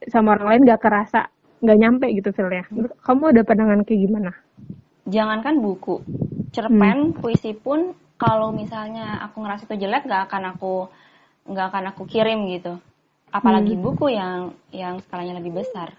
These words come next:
Speaker 2: pasti pengennya yang paling bagus gitu. Tapi mungkin juga, Al, mungkin juga orang-orang, kita misal, kita ngomongin tentang fakta nih.
Speaker 1: Mm-mm.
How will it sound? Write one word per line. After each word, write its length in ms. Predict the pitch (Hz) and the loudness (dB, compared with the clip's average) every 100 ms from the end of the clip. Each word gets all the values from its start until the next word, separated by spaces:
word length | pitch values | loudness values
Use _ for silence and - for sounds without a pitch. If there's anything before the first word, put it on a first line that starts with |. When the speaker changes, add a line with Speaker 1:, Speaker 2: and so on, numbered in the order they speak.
| _ | _
Speaker 2:
pasti 400 | - 196 247 240 - _ 330 523 _ | -18 -12 -12 -12 -16 _ -20 -20 _
pengennya 320 | 208 202 233 | -4 -2 -6
yang 80 | 254 | -6
paling 300 | 247 196 196 190 | -6 -8 -8 -8
bagus 400 | 170 160 156 175 - _ | -6 -8 -8 -14 -18 _
gitu. 240 | - _ 151 - - _ _ _ _ _ _ - | -20 _ -20 -20 -20 _ _ _ _ _ _ -10
Tapi 160 | 247 | -4
mungkin 400 | 370 349 294 285 | 0 2 2 0
juga, 240 | 233 254 254 | -2 0 0
Al, 240 | 208 190 190 | 0 -4 -6
mungkin 240 | 208 214 | -10 -8
juga 400 | 196 180 240 311 | -8 -6 -2 -2
orang-orang, 640 | - 220 208 202 202 196 196 | -2 -6 -8 -8 -8 -10 -12
kita 160 | 247 | -4
misal, 320 | 302 339 311 - | -2 -2 -4 -8
kita 240 | 254 339 339 | -10 -6 -2
ngomongin 400 | 330 240 226 220 | -2 -2 -6 -8
tentang 640 | 220 208 196 190 190 185 _ | -10 -10 -10 -10 -14 -18 _
fakta 320 | 185 - 190 | -14 -10 -10
nih. 160 | 185 180 _ _ _ _ - - | -10 -14 _ _ _ _ -18 -2
Speaker 1:
Mm-mm. 320 | 277 262 220 | 0 4 4